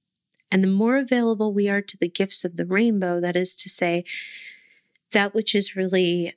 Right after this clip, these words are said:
um, true for us, meaningful for us, um, beautiful for us, nurturing for us,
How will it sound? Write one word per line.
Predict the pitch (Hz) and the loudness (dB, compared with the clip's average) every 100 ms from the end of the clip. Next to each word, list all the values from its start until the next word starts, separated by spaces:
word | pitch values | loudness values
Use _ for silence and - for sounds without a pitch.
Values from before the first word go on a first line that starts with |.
| - | -6
um, | 180 175 175 170 170 - _ _ _ - - - | -2 0 0 -2 -8 -18 _ _ _ -20 -8 -2
true | - - 226 240 233 220 | 0 2 2 4 4 0
for | - 175 - | -2 -6 -4
us, | 160 - 202 | -2 -2 0
meaningful | 196 220 220 208 202 - 190 | 2 2 2 0 -2 -4 -6
for | - 175 | -4 -6
us, | - 220 - - - - - - - | -4 -2 0 0 -2 -10 -20 -20 -4
um, | 185 185 175 175 _ - | -2 0 -2 -6 _ -2
beautiful | 196 220 226 208 - 175 | 2 4 4 0 -6 -8
for | - 165 - | -4 -4 -4
us, | 156 151 - - | -4 -2 -2 0
nurturing | 185 208 233 - - 190 170 160 | 0 2 2 0 -2 -2 -4 -6
for | - - | -8 -6
us, | - - - | -6 -4 -4